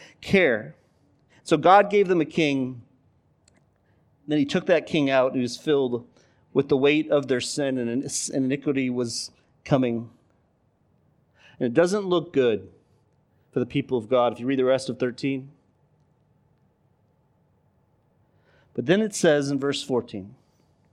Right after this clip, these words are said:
God says, "Shall I ransom them from the power of Sheol, which is death? Shall I redeem them from death? O death, where are your plagues?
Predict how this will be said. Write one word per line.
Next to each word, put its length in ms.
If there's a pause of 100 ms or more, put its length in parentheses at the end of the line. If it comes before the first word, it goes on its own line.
(1120)
God 200
says, 160
"Shall 260
I 100
ransom 600
them 220
from 140
the 80
power 400
of 80
Sheol, 480
which 180
is 280 (240)
death? 260 (920)
Shall 220
I 100
redeem 560
them 240
from 260
death? 400 (1040)
O 160
death, 400
where 140
are 80
your 160
plagues? 760